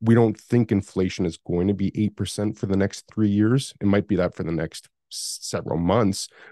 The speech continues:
but it sh-, it should normalize." I, I mean, if it doesn't normalize, I think the, the trade-off is that the, the feds are just gonna keep raising interest rates. So I, I think that there's a, a solid commitment at that Fed, Fed level that has gone from saying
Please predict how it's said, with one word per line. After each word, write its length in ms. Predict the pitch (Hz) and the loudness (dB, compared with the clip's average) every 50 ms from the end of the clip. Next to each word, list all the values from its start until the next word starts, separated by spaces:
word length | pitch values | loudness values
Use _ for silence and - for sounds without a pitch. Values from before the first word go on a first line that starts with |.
| _ _ | _ _
but 120 | - 104 | 2 2
it 120 | 104 87 - - | 2 0 -2 -10
sh-, 260 | - - - - - - - | -14 -12 -12 -12 -12 -4 -2
it 140 | - 107 | -2 -2
should 380 | - - - - - 110 110 117 | -2 -4 -4 0 2 2 4 4
normalize." 640 | 110 120 127 127 135 139 139 143 147 156 147 - - - | 4 4 4 4 4 4 4 4 2 0 0 -2 -8 -4
I, 180 | - 104 95 - | -2 0 0 2
I 40 | |
mean, 160 | 98 104 110 101 | 4 4 4 4
if 100 | 98 - | 2 0
it 120 | 90 82 | -2 0
doesn't 320 | - 101 107 110 120 95 | 0 0 0 0 -2 -4
normalize, 580 | 90 85 85 87 87 85 80 80 87 85 - - _ _ - - _ | -4 -4 -4 -4 -4 -2 -2 -2 -4 -6 -8 -12 _ _ -20 -14 _
I 100 | - 98 | -4 0
think 260 | - - 101 92 - | 2 2 0 0 0
the, 280 | - 95 87 85 90 - - _ _ _ _ _ | 2 2 2 2 0 -2 -6 _ _ _ _ _
the 100 | - 92 | -2 -2
trade-off 440 | - - - 101 104 107 98 - - | -2 0 2 2 4 4 4 2 0
is 100 | 90 82 | 0 0
that 200 | 85 80 76 - | 0 0 0 0
the, 140 | 80 80 71 - | -2 -2 -2 -4
the 120 | - - 85 | -8 -12 -6
feds 260 | - 87 92 98 92 | -2 -2 -2 -2 -2
are 60 | 87 | -6
just 140 | 80 76 - | -8 -6 -4
gonna 120 | 87 85 | -4 -4
keep 280 | - - - 90 - _ _ - | -2 -2 -4 -4 -4 _ _ 0
raising 320 | 107 98 92 80 80 85 | 2 2 2 0 0 0
interest 400 | 87 104 101 - 87 80 - - | 0 0 2 0 -4 -6 -4 -4
rates. 260 | 85 80 80 78 - | -4 -4 -4 -4 -6
So 280 | - - - 87 85 - - - _ _ _ - | -8 -6 -2 -2 -2 -4 -6 -14 _ _ _ -4
I, 140 | 98 110 - | -2 -2 -2
I 80 | 104 | -4
think 320 | 117 - - - 135 151 - | -6 -4 0 2 2 2 2
that 120 | 160 - | 2 2
there's 200 | 139 127 123 98 | 4 2 4 2
a, 80 | 101 98 - | 0 -2 -2
a 120 | - 101 | -4 -6
solid 560 | - - - - - - 92 98 110 107 104 | -6 -8 -12 -6 -2 0 2 2 2 2 2
commitment 480 | - - 95 95 90 101 101 104 98 101 | -2 0 0 0 2 2 2 2 2 2
at 160 | 98 92 - | 0 0 -2
that 160 | 80 78 - - _ - | -4 -4 -4 -8 _ -4
Fed, 160 | - 82 92 98 98 - _ _ _ _ | -2 -2 -2 -4 -6 -6 _ _ _ _
Fed 200 | - 92 90 98 | -2 -2 0 0
level 340 | 104 101 98 104 110 107 - - - _ _ | 0 2 2 2 0 0 -2 -10 -20 _ _
that 80 | - 104 | 0 0
has 120 | 101 - | 0 0
gone 280 | - 110 101 95 101 98 | 0 2 2 2 2 2
from 160 | - 101 98 | 0 -2 -2
saying 480 | - - 104 92 90 92 90 87 85 | -4 -6 -6 -6 -4 -4 -4 -4 -6